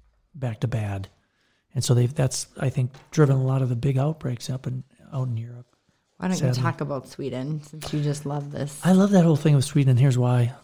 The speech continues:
Speaker 1: I, I had a family member who, uh,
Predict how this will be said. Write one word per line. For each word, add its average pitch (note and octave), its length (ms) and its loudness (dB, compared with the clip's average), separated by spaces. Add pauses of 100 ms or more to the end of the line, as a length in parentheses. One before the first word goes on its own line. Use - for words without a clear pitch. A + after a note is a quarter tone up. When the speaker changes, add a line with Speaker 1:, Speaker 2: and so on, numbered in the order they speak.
(160)
Speaker 1:
I, B2 280 -2 (120)
I D3 120 0
had C3+ 140 2
a B2 60 0
family B2+ 360 2
member B2 280 0
who, A#2+ 340 -2 (640)
uh, A#2+ 260 -8